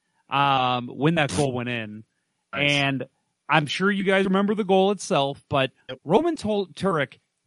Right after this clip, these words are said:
Speaker 2: No, what are you
Speaker 1: jumped
Speaker 2: talking about? What goal? What are you talking about?
Speaker 1: jumps to make the save. Jumps.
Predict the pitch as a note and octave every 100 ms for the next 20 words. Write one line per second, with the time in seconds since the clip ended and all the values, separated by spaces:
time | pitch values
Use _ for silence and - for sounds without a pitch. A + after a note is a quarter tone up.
0 | - A#2 G3 G3+ F4 G4+ - F5+ - B3
1 | A2+ F#2+ D4 F#4 A#2 F#2 D#2 F#2 B3 C4
2 | C#4 C4+ - _ - - B3+ B3+ - -
3 | - - - - - G3+ F3 F#3 G3+ -
4 | - F#3 - F#3 D3 A2+ G#2+ - F4+ E4
5 | - - -